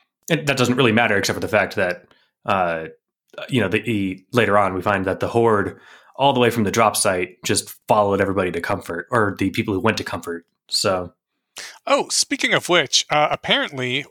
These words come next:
Speaker 2: um, when you drop out of an airplane, you are already going at a couple hundred miles
Speaker 1: <laughs>
Speaker 2: per hour, and, uh, you can change your direction of flight by, uh, uh, by about, uh, according to people in the Discord who have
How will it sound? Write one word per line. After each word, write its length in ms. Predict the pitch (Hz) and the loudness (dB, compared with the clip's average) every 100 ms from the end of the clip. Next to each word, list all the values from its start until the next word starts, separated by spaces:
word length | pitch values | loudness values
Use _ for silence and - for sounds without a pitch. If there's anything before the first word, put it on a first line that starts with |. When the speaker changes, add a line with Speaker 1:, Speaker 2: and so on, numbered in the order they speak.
| - | -2
Speaker 2:
um, 440 | 139 131 131 127 139 | 0 0 -4 -16 -10
when 220 | 131 156 180 | 0 0 0
you 180 | 170 | -4
drop 340 | 143 151 160 - | -2 0 0 2
out 120 | 151 | 0
of 100 | 151 | 2
an 140 | 135 151 | -4 0
airplane, 560 | 156 180 143 131 151 - - - - | 0 0 -4 -4 -6 -12 -20 -20 -8
you 160 | 147 | 0
are 160 | 147 139 | 4 4
already 320 | 135 151 165 | 4 2 0
going 440 | 147 147 147 139 151 | 0 0 0 -6 -2
at 240 | 135 127 _ - | 0 0 _ -2
a 240 | 135 123 - _ | 0 0 -4 _
couple 240 | - 139 - | -8 -6 -4
hundred 180 | 139 135 | 0 2
miles 260 | 131 113 | 4 2
Speaker 1:
<laughs> 40 | 110 | 0
Speaker 2:
per 100 | 131 | 0
hour, 360 | 143 131 127 - - _ - 185 - | 0 0 -6 -12 -20 _ -6 -4 0
and, 320 | 160 151 143 | 0 0 2
uh, 360 | 143 135 135 127 - - - | 4 4 4 0 -6 -20 -6
you 100 | 156 | -6
can 520 | - 170 160 156 151 _ - | -2 -2 -2 -6 -10 _ -6
change 500 | - 170 180 185 - | -2 2 0 0 -2
your 280 | 156 160 151 | 0 0 -2
direction 520 | 135 135 - - 180 | 0 0 0 -2 -2
of 100 | 156 | -6
flight 380 | - 147 180 - - | -4 -2 -2 -4 0
by, 280 | 147 147 - | 2 2 0
uh, 200 | 147 147 - | 0 0 0
uh, 180 | 131 127 | 0 2
by 120 | 139 | 2
about, 420 | 135 127 151 160 - - | 2 2 2 2 -4 -2
uh, 160 | 131 131 | 0 0
according 300 | - 123 123 | -4 -14 -12
to 120 | 127 | -14
people 320 | - 131 139 | -10 -8 -8
in 80 | 123 | -10
the 60 | 120 | -6
Discord 320 | 143 - 143 | -6 -6 -6
who 100 | 127 | -2
have 180 | 123 | 0